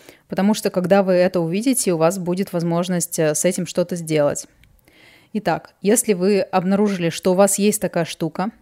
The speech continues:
если эта картинка вам до боли знакома, которую я щас только что описала, что с этим делать?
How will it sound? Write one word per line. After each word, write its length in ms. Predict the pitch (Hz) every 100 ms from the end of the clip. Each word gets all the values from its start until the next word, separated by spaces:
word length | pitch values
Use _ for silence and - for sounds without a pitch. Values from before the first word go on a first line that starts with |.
| - - _ _ _ _ _ _ - - -
если 320 | 208 214 - 214
эта 240 | 202 208
картинка 540 | 196 214 - 226 220
вам 380 | 175 175 175 170
до 80 | 170
боли 260 | 185 190 170
знакома, 600 | 175 170 160 156 165 214 - - - _ _
которую 340 | 202 202 202
я 40 | 202
щас 160 | 214
только 280 | - 208 180
что 180 | - 196
описала, 580 | 196 - 196 185 170 165 _ _ _ _ _ _
что 380 | - - 247 -
с 120 | -
этим 260 | 208 214 208
делать? 540 | 175 165 - - -